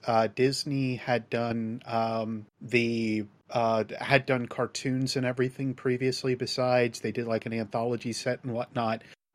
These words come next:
Uh, you gotta realize, of course, like, Steamboat Willie and everything like that was already released. Mickey Mouse was still getting,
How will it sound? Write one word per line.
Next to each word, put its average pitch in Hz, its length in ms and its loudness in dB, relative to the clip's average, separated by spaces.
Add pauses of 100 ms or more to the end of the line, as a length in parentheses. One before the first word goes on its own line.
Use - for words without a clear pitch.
Uh, 117 240 4
you 147 80 2
gotta 139 160 8
realize, 127 340 8
of 123 80 -4
course, 120 240 0
like, 110 140 -2
Steamboat 120 420 0
Willie 120 240 6
and 113 100 -2
everything 113 300 -2
like 107 200 -2
that 113 220 0
was 113 120 -4
already 113 260 0
released. 127 580 4
Mickey 113 240 -6
Mouse 120 360 -2
was 120 100 -6
still 123 160 0
getting, 117 380 -4